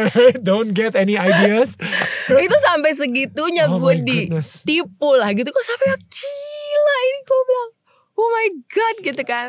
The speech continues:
Speaker 2: Akhirnya ya udah, akhirnya sama Dimas, with all my insecurities. Dia juga waktu itu ada permasalahan juga with his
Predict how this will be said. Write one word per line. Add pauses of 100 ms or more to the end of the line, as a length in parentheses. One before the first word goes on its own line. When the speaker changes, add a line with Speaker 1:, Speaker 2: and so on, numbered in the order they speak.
Speaker 2:
Akhirnya
ya
udah,
akhirnya
sama
Dimas,
with
all
my
insecurities.
Dia
juga (400)
waktu
itu
ada
permasalahan
juga
with
his